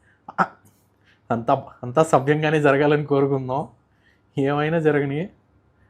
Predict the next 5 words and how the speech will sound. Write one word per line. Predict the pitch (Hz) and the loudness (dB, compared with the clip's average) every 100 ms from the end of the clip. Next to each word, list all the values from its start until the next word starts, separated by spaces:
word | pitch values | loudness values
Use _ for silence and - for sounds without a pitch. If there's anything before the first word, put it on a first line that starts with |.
| _ _ _ _ _ _ _ _ _ _ _ _ _ _ _ _ _ _ 113 113 | _ _ _ _ _ _ _ _ _ _ _ _ _ _ _ _ _ _ -12 -10
ఓకే, | 107 123 135 160 - _ _ _ 131 | -8 -4 -4 -6 -16 _ _ _ -4
ఈ | 127 | 0
మాత్రం | 123 127 135 | 0 -2 0
సరిపోతాయేమో, | 135 135 139 147 139 135 139 - _ - | 0 2 0 0 0 -4 -8 -14 _ -4
మరీ | 139 | 2